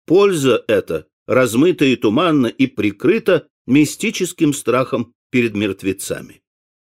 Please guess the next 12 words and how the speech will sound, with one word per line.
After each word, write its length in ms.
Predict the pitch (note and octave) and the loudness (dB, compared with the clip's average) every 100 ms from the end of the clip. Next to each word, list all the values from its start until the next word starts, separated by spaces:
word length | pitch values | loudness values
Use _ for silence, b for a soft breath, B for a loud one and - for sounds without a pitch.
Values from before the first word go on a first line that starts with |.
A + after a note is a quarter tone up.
| _ _ _ _ - | _ _ _ _ 0
Только 380 | D3+ G3 F#3 | 2 2 0
в 40 | D#3+ | 0
заключительной 760 | E3 - E3 F3+ C#3+ G#2+ G#2 | 0 0 -2 0 -2 0 0
одиннадцатой 720 | G#2 A2+ A#2 C#3+ B2 - A2+ G2 | -2 0 2 2 0 -2 -4 0
главе, 420 | G#2+ C3+ E3 - _ _ - | 0 2 0 -4 _ _ -4
написанной 580 | A2 C#3 C3 B2 A2 | -2 0 -2 0 0
Гоголем 480 | G2 C3+ A2+ G#2 G#2+ | 2 0 2 0 0
уже 200 | G2 B2+ | 0 -2
после 500 | - B2+ - A2 - _ - | 0 -2 -2 -4 -4 _ -2
переломного 640 | B2 B2+ C3+ B2+ G#2+ G2+ | 2 4 4 2 2 0
душевного 580 | G2 G2 B2 A2 F2+ E2+ | -2 0 0 0 -2 -6
кризиса, 600 | - F3 D#3+ G#2 E2 - | -2 -4 -2 -6 -8 -12